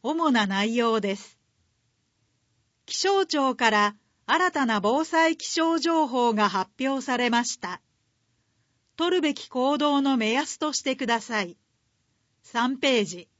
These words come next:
市制施行百二十周年記念式典、記念講演会。四ページ。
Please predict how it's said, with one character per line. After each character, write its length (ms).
市 240
制 320
施 160
行 400
百 360
二 160
十 160
周 360
年 300
記 180
念 260
式 300
典、 380
記 160
念 320
講 320
演 240
会。 380
四 300
ペ 240
ー 40
ジ。 240